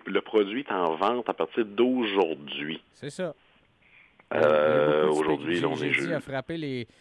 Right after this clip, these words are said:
Speaker 2: les, euh, les, les, les tablettes cette semaine, mais c'est aujourd'hui exactement que ça arrive. Euh, j'aime le design, mais, euh,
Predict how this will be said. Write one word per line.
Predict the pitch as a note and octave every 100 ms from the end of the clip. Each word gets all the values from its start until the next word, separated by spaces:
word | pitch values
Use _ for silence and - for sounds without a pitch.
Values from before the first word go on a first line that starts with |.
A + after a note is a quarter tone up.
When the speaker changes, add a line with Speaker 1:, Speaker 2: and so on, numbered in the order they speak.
| _ _
Speaker 2:
les, | - A2+ A2+ A2
euh, | G#2+ G#2 G2+ G2+ F#2+
les, | G2 G2+ G2+
les, | G2+ G2+
les | G2+ G2
tablettes | F#2 A#2+ B2 D3
cette | - A#2+
semaine, | A#2+ A2+ D#3 D#3
mais | A#2
c'est | - A2 G#2+
aujourd'hui | A#2+ C#3 B2+ A2+ G#2 A#2+ D#3+
exactement | A#2 G#2+ A#2 A2+ G#2+ B2+ - _ _ _ -
que |
ça | A2 B2+ A2+
arrive. | A2 A2+ C#3 E3+ C#3 _ _ _ G2
Euh, | G#2+ G#2 G#2 G#2 G2 G2+ F#2+ F#2+ F#2+
j'aime | G2 A2+ D3 D#3
le | C3
design, | G#2+ C3 A2+ A#2 A2+ F3+ G#3+ F#3 - _ _ _ _
mais, | G2 A#2 C3+ D#3+ D#3 A2
euh, | A2 G#2+ G#2 G2+ G2 F#2+ F#2 F2+